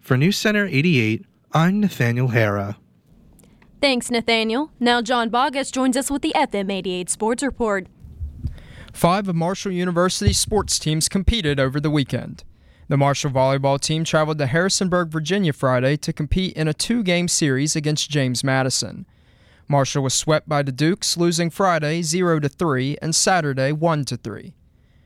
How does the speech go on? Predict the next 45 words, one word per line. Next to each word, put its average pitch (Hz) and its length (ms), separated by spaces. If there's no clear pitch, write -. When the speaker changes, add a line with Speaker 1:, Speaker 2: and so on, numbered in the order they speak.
Speaker 3:
The 190 120
Herd 175 200
now 160 220
sits - 360
at 156 120
a 143 40
twelve 208 320
and 190 120
sixteen 196 560
record 170 320
overall 147 580
and 151 160
a 151 60
four 196 260
and 202 140
ten 147 260
Sun 156 300
Belt 117 180
record. - 460
James 135 300
Madison 135 440
improves 156 340
to 160 80
nineteen 165 440
and 160 100
six - 320
overall 160 520
and 151 160
twelve 190 360
and 185 100
two 160 240
in 151 100
the 156 60
Sun 123 300
Belt. - 240
Marshall 147 320
senior 165 320
Bryn 160 260
Brown 156 260
recorded 196 380
a 170 40
triple-double 185 680
in 131 120
Friday's 120 420
match - 420